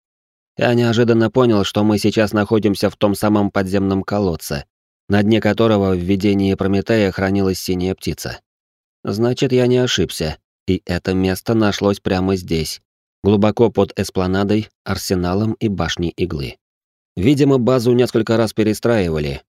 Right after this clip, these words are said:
превращая в многоуровневый бункер. Тысячи тонн армированного пластобетона. Десятки перекрытий надёжно защитили и спрятали от посторонних глаз сердце города, главный терминал Стеллара.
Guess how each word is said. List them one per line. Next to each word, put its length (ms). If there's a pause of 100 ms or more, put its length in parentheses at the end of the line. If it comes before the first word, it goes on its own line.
превращая 680
в 80
многоуровневый 880
бункер. 520 (540)
Тысячи 400
тонн 340
армированного 800
пластобетона. 880 (500)
Десятки 440
перекрытий 540
надёжно 460
защитили 540
и 80
спрятали 440
от 120
посторонних 580
глаз 300
сердце 380
города, 460 (280)
главный 460
терминал 480
Стеллара. 560